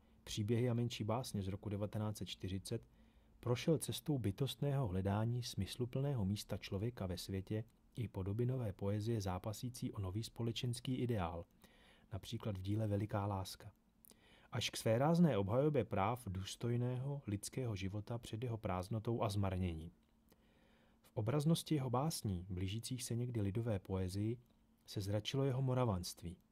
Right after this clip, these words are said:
Avšak stejně tak se dokázal oddat experimentu. Při jednou objeveném nesetrvával.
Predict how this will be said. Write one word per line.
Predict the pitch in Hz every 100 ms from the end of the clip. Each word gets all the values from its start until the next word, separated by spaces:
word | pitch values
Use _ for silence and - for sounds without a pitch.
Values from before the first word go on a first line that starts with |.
| - _ - - - -
Avšak | - - 110
stejně | - 113 131
tak | 139 -
se | 110
dokázal | 98 127 131 123 95
oddat | 98 98 110 -
experimentu. | - - 95 87 82 82 - - _ _ _ _ _ _ - - _ _ _
Při | - 120
jednou | 156 156
objeveném | 120 147 165 170
nesetrvával. | 151 131 139 110 95 87 85 80